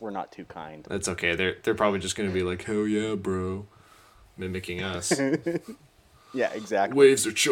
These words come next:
Speaker 2: choice.
Speaker 1: it doesn't snow here.
Speaker 2: <laughs>
Speaker 1: Oh.
Speaker 2: Oh.
Speaker 1: Good Lord.
Speaker 2: But
Speaker 1: But
Speaker 2: yeah.
Speaker 1: yeah. Well, Connor, I know you had a couple of, uh,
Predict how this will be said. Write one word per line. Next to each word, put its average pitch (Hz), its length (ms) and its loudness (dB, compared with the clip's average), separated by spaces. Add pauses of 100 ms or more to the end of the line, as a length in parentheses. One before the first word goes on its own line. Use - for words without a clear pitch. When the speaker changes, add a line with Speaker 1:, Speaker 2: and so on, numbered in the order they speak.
(180)
Speaker 2:
choice. 117 120 2
Speaker 1:
it 127 80 8
doesn't 151 300 6
snow 123 260 0
here. 98 220 -4 (1500)
Speaker 2:
<laughs> 147 60 -4 (560)
Speaker 1:
Oh. 123 380 2 (2250)
Speaker 2:
Oh. 143 420 2
Speaker 1:
Good 127 180 -2
Lord. 95 420 -2 (100)
Speaker 2:
But - 120 -4
Speaker 1:
But - 20 6
Speaker 2:
yeah. 156 80 8
Speaker 1:
yeah. 180 200 6 (500)
Well, - 280 12 (300)
Connor, 180 280 6
I 135 80 4
know 160 120 6
you 170 160 4
had 156 140 6
a 135 40 4
couple 131 380 4
of, 101 160 4
uh, 98 260 6